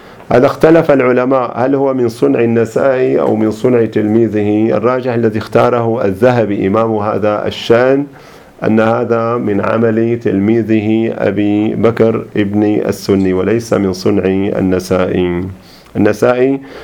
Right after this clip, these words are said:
هو مصنف السنن الكبرى، وكما ذكرنا أيضا سقط الكليم-، الكثير من كلامه ما نقله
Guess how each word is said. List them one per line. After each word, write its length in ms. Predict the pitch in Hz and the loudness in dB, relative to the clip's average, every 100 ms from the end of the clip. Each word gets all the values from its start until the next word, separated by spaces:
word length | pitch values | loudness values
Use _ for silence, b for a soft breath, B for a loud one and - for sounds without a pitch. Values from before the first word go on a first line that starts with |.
| B - | B 2
هو 160 | 120 | 4
مصنف 640 | 120 113 123 123 127 135 135 - | 4 2 0 2 2 -2 -2 -4
السنن 360 | - - 123 | -4 -2 0
الكبرى، 1120 | 127 120 120 101 107 107 107 101 98 98 92 98 - B B - - | 0 -2 -4 -2 0 2 2 0 0 -2 -4 -8 -14 B B -10 -2
وكما 400 | 147 160 160 156 | 0 2 2 0
ذكرنا 680 | 151 151 143 143 135 139 151 - B B B 135 | 0 0 0 0 0 0 -4 -12 B B B 2
أيضا 340 | 156 156 160 | 4 4 0
سقط 400 | 160 160 156 143 | 0 -2 -2 -2
الكليم-، 680 | 135 135 139 131 151 143 131 | -4 -2 0 2 2 0 0
الكثير 640 | 117 113 110 127 - 135 | 0 0 0 -2 0 0
من 180 | 113 107 | 2 0
كلامه 540 | 107 110 120 120 113 110 | 2 2 2 0 -2 0
ما 220 | 113 135 | 0 0
نقله 600 | 135 135 123 113 98 | -2 -2 -2 -2 -2